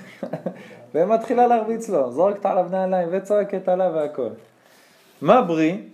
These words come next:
הכל יודעים שאביך ירא שמיים." עכשיו אמרו, "אמו גרמה לו."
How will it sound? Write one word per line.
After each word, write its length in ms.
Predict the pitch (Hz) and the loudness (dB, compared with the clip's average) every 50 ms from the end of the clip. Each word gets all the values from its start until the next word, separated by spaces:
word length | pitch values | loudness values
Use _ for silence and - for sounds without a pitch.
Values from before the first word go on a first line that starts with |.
| - - | -10 -4
הכל 300 | - 143 - - 247 269 285 | -2 -2 2 4 4 4 4
יודעים 240 | 269 247 262 254 | 2 0 -2 -4
שאביך 380 | 240 - 233 208 196 208 202 - | -2 2 2 2 2 0 0 2
ירא 240 | 185 165 160 160 156 | 2 2 2 2 0
שמיים." 420 | - - 143 135 131 123 113 101 98 - - _ _ _ _ _ _ - | 0 0 0 0 0 -2 -2 -4 -8 -12 -18 _ _ _ _ _ _ -4
עכשיו 440 | - 160 160 160 - 233 247 240 247 | -2 -2 -2 0 0 0 0 0 0
אמרו, 220 | 247 247 269 277 | 0 2 4 4
"אמו 280 | 262 247 247 262 277 269 | 4 4 4 4 4 6
גרמה 340 | 247 247 233 220 214 202 175 | 6 4 2 4 2 2 2
לו." 160 | 151 139 123 | 2 0 -2